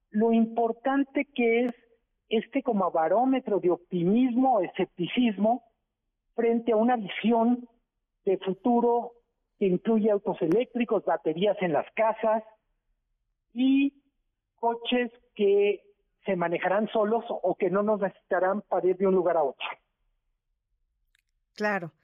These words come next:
Speaker 2: Y sobre todo también en el contexto del cambio climático, que es parte de la propuesta que está haciendo, ¿no?
Speaker 1: Totalmente. Eh, esta idea de cambiar el parque vehicular,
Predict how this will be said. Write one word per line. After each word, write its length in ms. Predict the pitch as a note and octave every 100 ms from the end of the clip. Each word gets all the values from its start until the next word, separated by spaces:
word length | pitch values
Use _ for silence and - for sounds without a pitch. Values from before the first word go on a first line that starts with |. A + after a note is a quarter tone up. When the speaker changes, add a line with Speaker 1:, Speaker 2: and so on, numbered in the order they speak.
| _ _
Speaker 2:
Y 60 | -
sobre 240 | B3 B3
todo 180 | B3 F4
también 380 | E4+ B3 A3+ A#3+
en 140 | B3
el 140 | G#3 F#3
contexto 540 | F#3+ F#3 A3 - C4
del 160 | G#3+ F3+
cambio 320 | G3 G#3+ A3
climático, 640 | G3 F#3 F3+ F3 G#3 G#3+
que 80 | G#3+
es 100 | F#3
parte 360 | G3+ F#3+ G#3 F#3+
de 120 | E3+
la 140 | E3
propuesta 540 | - F3+ - G3 - G3
que 80 |
está 160 | F#3 G3+
haciendo, 420 | F3+ A#3+ G3+ F3
¿no? 240 | E3+ A#3 F#4+ _ _ _ _ _ _ _ _
Speaker 1:
Totalmente. 720 | G3 F3+ G3 G3+ E3 C#3+ - - _ _ _ -
Eh, 420 | F#3 F3 F3 G3+
esta 280 | G#3 - A#3
idea 300 | G3+ G#3+ A3
de 340 | G#3 G#3+ A3 - -
cambiar 840 | F#3+ F3 F3 G3 A#3 A#3 B3 C4 - _ -
el 260 | F3+ E3
parque 580 | - G#3 G3+ - - G3+
vehicular, 800 | F3+ D#3+ D#3 F3+ E3+ G#3+ G3